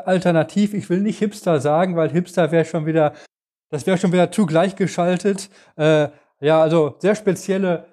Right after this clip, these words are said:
Leute, wie man sich hier aus Berlin feststellt. Ähm, was hatten wir noch? Z-, zwei Mädels aus Amsterdam, ein Amerikaner mit Gitarre.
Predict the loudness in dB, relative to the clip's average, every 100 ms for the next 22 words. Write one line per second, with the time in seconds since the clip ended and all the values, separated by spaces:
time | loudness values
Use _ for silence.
0 | _ -2 0 0 -2 0 0 -2 -2 -2
1 | -2 -4 -4 -4 -4 -6 -4 -2 -2 -4
2 | _ _ _ 0 0 0 -4 -14 _ -20
3 | -18 -4 -2 0 0 0 2 2 0 -6
4 | -2 0 0 0 0 2 2 0 0 0
5 | 0 -2 0 0 2 0 0 -6 -12 _
6 | -4 -2 0 0 0 0 0 2 2 0
7 | -2 -4 0 2 2